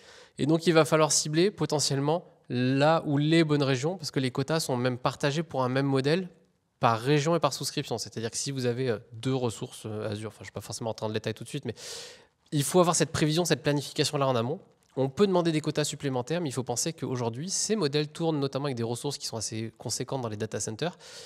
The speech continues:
et que ce n'est pas forcément extensible à merci. Donc, il peut y arriver des périodes, comme, euh, il y a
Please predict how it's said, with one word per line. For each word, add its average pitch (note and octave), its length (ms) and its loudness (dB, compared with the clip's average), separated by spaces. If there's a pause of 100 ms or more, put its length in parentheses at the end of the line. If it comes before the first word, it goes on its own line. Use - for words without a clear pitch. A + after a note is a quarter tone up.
(200)
et B2+ 60 -6
que - 60 -6
ce C3+ 60 0
n'est B2+ 40 0
pas D3+ 100 -2
forcément D3 340 -2
extensible D3 580 -4
à B2+ 80 -4
merci. B2+ 340 -4 (540)
Donc, C#3 340 0 (540)
il B2 120 0
peut D3 120 -2
y C3 80 4
arriver B2+ 220 2
des B2 100 0
périodes, A2+ 360 -2
comme, A#2+ 280 0
euh, G#2+ 180 0
il G2+ 80 -6
y G2+ 60 -4
a G#2 160 -2